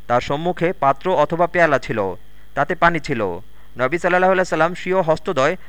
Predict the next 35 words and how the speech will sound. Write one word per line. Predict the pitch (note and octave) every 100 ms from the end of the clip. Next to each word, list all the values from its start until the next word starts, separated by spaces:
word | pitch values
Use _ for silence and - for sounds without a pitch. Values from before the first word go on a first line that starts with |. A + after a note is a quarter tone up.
| -
পানির | B2+ C#3+ F3
মধ্যে | F3+ E3 F#3
প্রবেশ | E3 E3 F3+
করিয়ে | F3 D3+ E3 F3+
তার | - D3+
দ্বারা | D#3+ E3+ F3+ F#3
তার | D#3+ C#3+
চেহারা | E3+ F3+ E3+
মুছতে | D#3 C#3+ C#3
লাগলেন। | B2 A#2+ A2+ F#2 F2 - - -
তিনি | D3 D3+
বলছিলেন, | E3+ F3+ F3+ A#2 F#2+ F#2 - - -
"আল্লাহ | - C#3 F3
ব্যতীত | F3 F3+ F#3 F#3+
কোনো | F3+ D#3
মাবুদ | B2 B2+ D#3+ D#3
নেই, | C#3 F#3+ - - - -
সত্যি | D#3+ E3 - F3+ A2+
মৃত্যু | G2+ C#3 - F#3
যন্ত্রণা | E3+ E3 F#3 F3
কঠিন।" | D3+ D3 G#2+ F#2+ F2+ - - - -
তারপর | A#2+ B2+ D3+ F#3
দুহাত | C#3+ E3 F3+ F3
উপরের | D#3+ F3 F3+
দিকে | E3 E3+
উঠিয়ে | C#3 D3 F3 C3+
বলছিলেন, | C3 C3 C#3 D3+ - - -
"আমি | - C3+ F3+
উচ্চে | F3+ F3 - G3
সমাসীন | E3+ E3+ E3+ F#3 C#3
বন্ধুর | D3 D3+ F#3
সঙ্গে | F#3+ F3 F3+ F3+ - -
মিলিত | B2+ E3 F3+
হতে | D#3 D3
চাই।" | C#3 A2+ G2